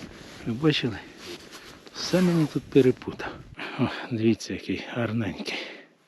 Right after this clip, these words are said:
Ну такий, я ж кажу, кіло, кіло сто маленький. Літом такий на відпуск, а зимою це, блін,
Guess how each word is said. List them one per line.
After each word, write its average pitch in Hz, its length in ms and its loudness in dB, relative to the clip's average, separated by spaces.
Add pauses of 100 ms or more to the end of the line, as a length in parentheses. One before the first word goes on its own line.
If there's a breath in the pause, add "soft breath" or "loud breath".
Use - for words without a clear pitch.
(400 soft breath)
Ну 262 80 10
такий, 175 360 8
я 123 120 6
ж - 120 -8
кажу, 113 220 -2
кіло, 131 320 8
кіло 120 360 2
сто - 340 2
маленький. 120 520 4
Літом 139 320 6
такий 139 260 4
на 135 200 8
відпуск, 139 520 2
а 113 80 0
зимою 156 580 6
це, 190 240 4
блін, 202 520 4